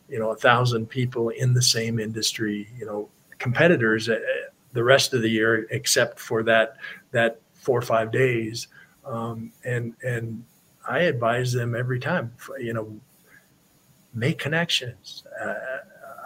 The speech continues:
i-, identify somebody who's in the same, at the same place, in the same type of company that you're in, and, and talk to 'em, learn from 'em. Uh, there's somebody in this room right now who solved the problem that's been bothering you for years.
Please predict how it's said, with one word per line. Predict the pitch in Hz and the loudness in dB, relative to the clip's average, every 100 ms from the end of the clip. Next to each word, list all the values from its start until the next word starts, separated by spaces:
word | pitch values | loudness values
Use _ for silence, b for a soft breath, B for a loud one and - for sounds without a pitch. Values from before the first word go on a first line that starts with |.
| 123 | -4
i-, | 123 123 | -2 0
identify | 127 113 139 175 139 143 | 0 4 4 4 2 -2
somebody | 127 139 139 135 127 | 0 -4 -2 -2 0
who's | 123 127 | 0 -2
in | 127 143 | -4 -2
the | |
same, | 127 131 135 127 123 B B _ _ - | -2 -2 -2 -2 -4 B B _ _ -6
at | 120 | -4
the | 143 | 0
same | 139 139 139 127 | 0 0 0 -2
place, | 127 127 123 | 0 2 0
in | 131 131 | 0 0
the | 127 | 0
same | 131 127 127 | 0 0 0
type | 131 127 | -2 -2
of | 123 | -6
company | 139 135 135 131 | -4 -4 -2 -2
that | 123 120 | -2 0
you're | 147 156 135 | 0 0 0
in, | 123 | 0
and, | 120 | -2
and | 123 123 | -4 -4
talk | 123 180 - | -2 -4 -4
to | 127 110 | -10 -10
'em, | 104 | -10
learn | 113 175 185 | -4 -2 -4
from | - 123 | -6 -10
'em. | 107 104 _ B B B | -10 -20 _ B B B
Uh, | 127 | -8
there's | 120 139 170 | 4 4 4
somebody | - 185 170 147 127 | 2 4 2 0 0
in | 143 | 0
this | 151 127 160 | 0 -2 -2
room | 156 151 | 0 0
right | 147 135 | 0 0
now | 147 139 | -2 0
who | 120 | 0
solved | - - 143 143 | 2 2 2 0
the | 139 | -4
problem | 135 135 143 143 135 | 2 4 4 0 -4
that's | 127 | -6
been | - 127 123 | -8 -6 -4
bothering | 120 131 143 139 143 | 0 0 0 -2 -2
you | 143 | -8
for | 127 139 | -4 -4
years. | 135 143 135 113 - | -2 -2 -2 -4 -12